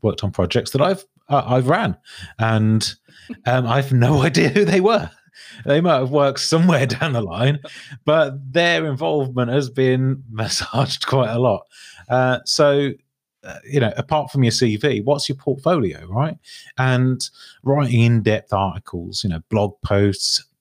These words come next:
getting involved with the community, presenting at user groups, that's the, the, the best equivalent I could,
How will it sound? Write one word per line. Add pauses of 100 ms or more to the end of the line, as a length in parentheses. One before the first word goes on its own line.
getting
involved
with
the
community,
presenting
at
user
groups, (480)
that's
the,
the, (160)
the
best
equivalent
I
could,